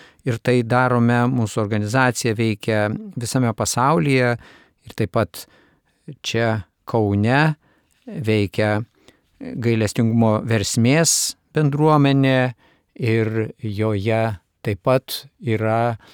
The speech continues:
pag-, pagal mūsų programą parengtas, e, gyvojo vandens programos yra vedamos, e, atitinka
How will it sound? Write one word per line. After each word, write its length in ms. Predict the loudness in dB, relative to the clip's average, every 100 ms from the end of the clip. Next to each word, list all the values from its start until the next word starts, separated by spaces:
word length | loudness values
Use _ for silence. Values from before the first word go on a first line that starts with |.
| _ _ _ _ _ _ -10
pag-, 300 | -6 -6 -6
pagal 240 | -6 -2 0
mūsų 260 | -2 -4
programą 680 | -4 -4 -2 0 2 2 0 -4 -18 -20 _
parengtas, 800 | -4 0 0 0 0 0 0 -2 -6 -10 -14 -8
e, 340 | 0 2 2 -2
gyvojo 380 | -2 2 4 4
vandens 540 | 4 4 4 4 2 -6 -12 -8
programos 800 | -4 0 2 2 0 -2 -4 -6
yra 380 | -4 -2 -2 -2
vedamos, 840 | 0 0 0 -2 -2 -2 -6 -10
e, 140 | -10 -12 -10 -10 -10 -12 _ -8
atitinka 680 | -8 -4 0 0 0 0